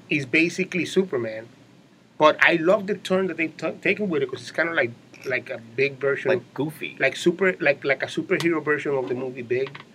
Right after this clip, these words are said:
Speaker 1: and I am so down for that. I am so, so down for that.
Speaker 2: Is it a remake from the, the Shaq movie?
Speaker 1: The what? No.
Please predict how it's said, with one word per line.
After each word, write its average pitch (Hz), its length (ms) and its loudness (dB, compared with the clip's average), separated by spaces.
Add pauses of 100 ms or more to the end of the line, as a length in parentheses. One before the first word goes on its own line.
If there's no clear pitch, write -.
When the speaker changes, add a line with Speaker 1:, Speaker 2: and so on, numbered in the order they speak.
(440)
Speaker 1:
and 135 360 6
I 147 140 4
am 127 220 0
so 156 360 -2
down 127 280 0
for - 160 -12
that. - 140 -16 (540)
I 135 120 2
am 123 180 0
so, 151 460 0
so 135 300 -2
down 120 280 -4
for - 140 -16
that. - 140 -20 (220)
Speaker 2:
Is 104 40 -8
it 117 120 4
a 113 40 4
remake 120 340 2
from 110 360 0
the, 90 420 -2
the 95 80 -10
Shaq 120 360 0
movie? 151 340 -6 (640)
Speaker 1:
The 120 80 -6
what? 127 300 -6 (320)
No. 185 380 -2